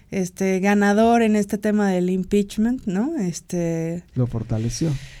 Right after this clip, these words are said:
Speaker 1: Entonces, al contrario, en vez de, de, exacto, de, de debilitarlo, ¿no? Lo fortaleció en este tema electoral. Entonces, se ve un panorama de reelección realmente, ¿no?
Speaker 2: Sí, digo, no nos toca a nosotros porque no votamos co-, en Estados Unidos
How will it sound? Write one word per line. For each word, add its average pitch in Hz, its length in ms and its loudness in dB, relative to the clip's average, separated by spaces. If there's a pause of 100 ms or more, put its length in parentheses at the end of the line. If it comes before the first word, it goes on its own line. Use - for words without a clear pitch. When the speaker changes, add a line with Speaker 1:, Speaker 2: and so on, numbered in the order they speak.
(100)
Speaker 1:
Entonces, 220 460 0
al 226 200 2
contrario, 226 680 4
en 180 100 4
vez 214 180 4
de, 240 300 4
de, 180 560 -2
exacto, 202 720 -4
de, 175 440 -4
de 185 220 0
debilitarlo, 214 1040 4
¿no? 277 240 2
Lo 240 160 2
fortaleció 180 880 -2
en 208 100 2
este 190 280 -2
tema 185 320 0
electoral. 175 580 -4
Entonces, 180 600 -2 (280)
se - 180 0
ve 240 120 6
un 320 100 4
panorama 214 540 4
de 190 80 4
reelección 175 600 -4
realmente, 170 500 -6
¿no? 185 160 -6
Speaker 2:
Sí, 147 260 2 (520)
digo, 131 380 6 (160)
no 123 180 2
nos 143 120 0
toca 143 200 -2
a - 20 2
nosotros 147 420 0
porque - 240 2
no 113 120 -4
votamos 139 480 0
co-, - 200 -20
en 120 160 -6
Estados 135 340 -2
Unidos 147 380 -2